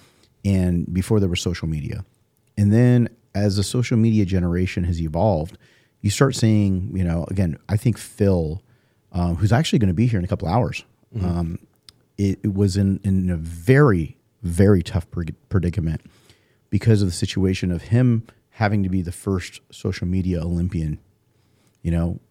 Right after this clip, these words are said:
Speaker 2: Mm-hmm.
Speaker 1: Olympia champion. And you don't know how to even interact sometimes because he got that with a dose of Generation Iron, and that was,
Speaker 2: Right.
Speaker 1: you know, everybody knows how that story went.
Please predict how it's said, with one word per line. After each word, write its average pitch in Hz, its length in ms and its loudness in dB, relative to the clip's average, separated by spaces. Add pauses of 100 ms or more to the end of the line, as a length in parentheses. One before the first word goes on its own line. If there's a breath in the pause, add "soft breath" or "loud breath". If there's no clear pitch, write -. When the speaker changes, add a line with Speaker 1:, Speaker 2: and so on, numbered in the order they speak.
(100)
Speaker 2:
Mm-hmm. 85 380 -10
Speaker 1:
Olympia 98 300 0
champion. 95 640 -4 (380 soft breath)
And 101 100 0
you 101 80 0
don't 143 300 2
know 131 240 2
how 143 540 -2
to 98 540 0 (340)
even 107 220 0
interact 85 560 -4
sometimes 80 640 -6 (320 soft breath)
because 95 500 0 (280 soft breath)
he - 200 0
got 135 300 4
that 139 480 2
with 117 340 4
a 131 40 2
dose 110 360 2
of 95 60 -2
Generation 95 480 0
Iron, 85 360 0
and 82 340 -2
that 98 200 2
was, 90 120 0
Speaker 2:
Right. - 100 -8 (200)
Speaker 1:
you 90 120 -2
know, 78 180 -4 (140)
everybody 95 240 0
knows 90 160 0
how 87 80 -2
that 85 160 -4
story 78 240 -8
went. 78 260 -6